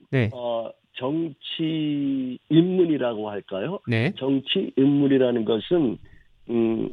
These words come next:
Speaker 2: 출마를 하는 것을 정치 입문이라고 볼 수가 있겠는데,
Speaker 1: 네.
Speaker 2: 그때가 구십육 년 도주만은
Speaker 1: 네.
Speaker 2: 사실 저는 어렸을 때서부터 막연히, 어, 정치인이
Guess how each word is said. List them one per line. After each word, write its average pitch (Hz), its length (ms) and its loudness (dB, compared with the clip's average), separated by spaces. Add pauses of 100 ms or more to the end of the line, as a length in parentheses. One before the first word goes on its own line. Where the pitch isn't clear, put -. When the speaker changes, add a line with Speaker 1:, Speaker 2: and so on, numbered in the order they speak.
(140)
Speaker 2:
출마를 170 800 6
하는 127 400 -4
것을 113 580 0
정치 98 320 -4
입문이라고 104 880 4
볼 101 140 0
수가 - 240 0
있겠는데, 85 680 2
Speaker 1:
네. 120 200 2 (360)
Speaker 2:
그때가 147 680 4
구십육 123 640 2
년 170 220 4
도주만은 110 960 -2
Speaker 1:
네. 113 260 4 (260)
Speaker 2:
사실 180 360 0
저는 131 560 4 (420)
어렸을 131 500 4
때서부터 123 800 -2
막연히, 123 920 4 (540)
어, 101 260 0
정치인이 131 1200 4